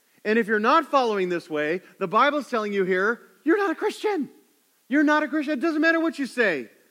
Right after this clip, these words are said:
In fact, that's why the word turn is used in the New Testament multiple times to talk about conversion. Take a look at these verses. Luke chapter one, verse sixteen. "He will turn many of the sons of Israel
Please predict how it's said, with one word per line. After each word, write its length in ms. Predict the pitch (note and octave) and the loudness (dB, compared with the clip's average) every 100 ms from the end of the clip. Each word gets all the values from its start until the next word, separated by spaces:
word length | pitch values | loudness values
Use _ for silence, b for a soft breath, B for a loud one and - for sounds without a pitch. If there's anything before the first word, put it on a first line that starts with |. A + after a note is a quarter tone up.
| b b b | b b b
In 100 | A3 | -10
fact, 320 | F#3 A#3 F#3+ | -4 -6 -4
that's 200 | A#3 A#3+ | -6 -6
why 160 | B3 A#3+ | -2 0
the 100 | G3+ | 2
word 260 | G3+ G#3 | 0 -2
turn 400 | - B3+ A#3 G3+ | -2 0 2 0
is 120 | G#3 E3+ | -4 -6
used 200 | A3 G3 | -8 -8
in 100 | G3 | -6
the 80 | |
New 140 | G3 A3 | -6 -4
Testament 440 | A#3 G#3+ G3 G3+ | -6 -6 -6 -6
multiple 420 | G#3 C#4+ D#4+ B3+ | 0 0 0 -4
times 340 | G#3+ F3 D3+ F3 | -4 -6 -6 -8
to 80 | F#3+ | -8
talk 200 | F3 E3+ | -8 -6
about 240 | F3+ F#3+ | -6 -6
conversion. 520 | G#3+ G3 C#4 G#3+ B2+ b b b | -4 -2 -2 -2 -8 b b b
Take 140 | G#3 A3+ | -4 -2
a 60 | |
look 100 | A3+ | 0
at 80 | G#3 | -2
these 160 | G3 C#3+ | -4 -4
verses. 460 | G3+ A#3+ E3+ D#3+ | -6 -6 -8 -8
Luke 200 | D#3+ F#3 | -4 -6
chapter 300 | F#3 F#3 F3 | -4 -8 -6
one, 180 | D#3+ D#3+ | -10 -8
verse 160 | D#3 - | -10 -10
sixteen. 540 | E3 - G3+ C#3+ D#3+ b b b b | -14 -10 -8 -8 -8 b b b b
"He 180 | - G#3+ | -6 -2
will 220 | G3+ F3+ | 0 -2
turn 580 | - - G#3+ A3 A3 F#3+ | -4 -4 0 0 0 -4
many 600 | F3 F#3+ C4+ D4 G3 A#2+ - _ _ _ _ _ _ - | -6 0 0 2 0 -2 -8 _ _ _ _ _ _ -14
of 120 | C#3+ | -12
the 80 | B2 | -10
sons 260 | F#3 F3+ | -12 -10
of 60 | D#3 | -8
Israel 360 | D#3 C3+ C3+ | -8 -6 -6